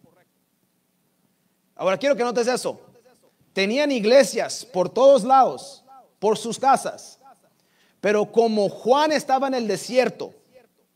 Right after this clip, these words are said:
y la gente estaba más preocupada con oír la verdad que con el viaje, dijeron, "¿Sabes qué? Prefiero empacarme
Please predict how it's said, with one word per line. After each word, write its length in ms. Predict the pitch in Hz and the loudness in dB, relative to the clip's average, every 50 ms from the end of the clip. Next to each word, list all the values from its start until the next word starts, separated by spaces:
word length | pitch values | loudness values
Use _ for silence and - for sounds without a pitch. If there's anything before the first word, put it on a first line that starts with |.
| _ _ _ _ _ _ _ _ | _ _ _ _ _ _ _ _
y 120 | - 202 202 | -6 -4 -2
la 180 | 202 214 208 | 0 -2 -2
gente 480 | 208 - - 247 285 302 285 185 302 285 | -4 -4 -4 -4 -2 -2 -4 -2 -2 -2
estaba 280 | - - 262 254 240 | -2 0 0 0 0
más 320 | 226 214 220 262 285 - - | 0 0 -2 -4 -4 -4 -4
preocupada 880 | 196 269 285 - - 262 247 165 - 247 254 240 202 180 185 190 - | -2 -2 -2 -2 -2 -6 -6 -4 0 0 0 2 2 0 -2 -4 -2
con 160 | 202 196 185 | -4 -4 -4
oír 260 | 185 185 190 226 254 | -4 -6 -6 -6 -4
la 140 | 254 254 240 | 0 0 0
verdad 640 | 196 208 185 170 170 247 269 254 202 190 202 - - - _ _ _ - - _ - | 0 0 -2 -2 0 0 0 0 0 -2 -4 -8 -14 -20 _ _ _ -20 -20 _ -4
que 200 | 214 208 208 208 | -2 -2 -2 0
con 260 | - 220 220 214 208 | 0 2 2 2 0
el 120 | 180 175 175 | -2 -4 -4
viaje, 540 | 165 190 247 269 233 - - 147 131 113 - _ _ _ - - _ _ _ _ _ _ _ _ _ _ _ _ _ _ _ _ _ _ _ _ - | 0 2 2 2 2 0 -2 -10 -12 -12 -16 _ _ _ -20 -20 _ _ _ _ _ _ _ _ _ _ _ _ _ _ _ _ _ _ _ _ -12
dijeron, 540 | 151 202 202 - - 233 220 220 196 175 143 | -10 -8 -8 -4 0 0 0 0 0 -4 -4
"¿Sabes 320 | - 226 247 262 233 - | -2 0 0 0 -2 -2
qué? 360 | - 277 285 285 - - - - - - _ _ | 2 4 4 4 4 0 -8 -20 -20 -20 _ _
Prefiero 720 | - 190 208 185 - - 185 226 262 277 285 294 294 285 - | -6 -6 -6 -6 -8 -10 -4 0 2 2 4 4 2 2 0
empacarme 1200 | - 214 208 208 185 - - 202 185 - - - 247 262 277 277 269 269 277 294 285 269 233 196 | -4 -6 -6 -6 -6 -6 -4 -4 -4 -4 -4 -4 -2 0 0 0 -2 -4 -6 -6 -8 -8 -10 -16